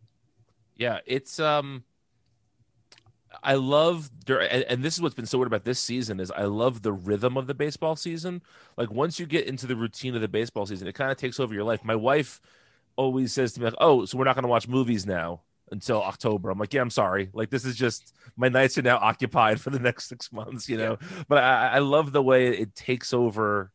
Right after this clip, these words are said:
Speaker 1: it just takes over your life for a little while.
Speaker 2: I think the fact that it's a summertime game when, you know, mo-,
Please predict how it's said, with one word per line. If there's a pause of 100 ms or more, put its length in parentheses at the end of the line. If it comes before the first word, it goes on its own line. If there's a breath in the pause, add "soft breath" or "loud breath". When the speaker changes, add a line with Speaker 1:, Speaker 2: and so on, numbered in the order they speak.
Speaker 1:
it
just
takes
over
your
life
for
a
little
while. (520 soft breath)
Speaker 2:
I
think
the
fact
that
it's
a
summertime
game
when, (360)
you
know,
mo-,